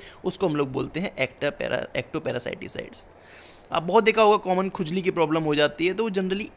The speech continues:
इन्हीं के कारण होती है, ectoparasites के ही कारण होती है। उसी की हम लोग आज बात करेंगे। Minute arthropods infecting human skin and hair are,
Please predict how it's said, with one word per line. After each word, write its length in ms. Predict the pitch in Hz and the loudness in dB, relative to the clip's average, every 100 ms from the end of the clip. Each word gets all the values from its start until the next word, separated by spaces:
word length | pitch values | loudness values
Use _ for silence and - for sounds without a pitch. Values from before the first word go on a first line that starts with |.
| - | -2
इन्हीं 240 | 185 214 247 | 0 0 0
के 120 | 175 | 0
कारण 200 | 127 131 | 0 -2
होती 220 | 127 175 | -2 -2
है, 100 | 185 | -2
ectoparasites 800 | 165 - 196 156 151 127 131 - | -4 -4 -4 -4 -2 -2 -2 -2
के 80 | 147 | -4
ही 140 | 160 | -2
कारण 260 | 151 127 123 | -2 -4 -4
होती 320 | 113 - - | -10 -10 -10
है। 80 | - - - - - - 160 | -12 -16 -20 -20 -20 -12 -8
उसी 180 | 151 | -4
की 60 | 156 | -2
हम 100 | 139 | 0
लोग 100 | 139 | 4
आज 120 | 135 | 4
बात 200 | 135 139 | 4 0
करेंगे। 380 | 160 160 165 - - - - - - - | 0 -4 -4 -8 -10 -18 -18 -20 -16 -4
Minute 680 | 196 202 220 220 233 269 277 - - | 0 2 2 2 0 0 -2 -8 2
arthropods 680 | 196 202 - 294 - 254 254 | 4 4 2 -6 -4 -2 -2
infecting 840 | - 214 196 220 208 - 233 185 | -2 -4 -2 -4 -4 -4 0 2
human 160 | 147 175 | 2 0
skin 360 | 226 226 - 247 | 0 -2 -6 -6
and 220 | 233 190 | -4 -2
hair 480 | 190 180 139 160 180 - 160 | -2 -2 0 0 -2 4 6
are, 240 | 120 | 6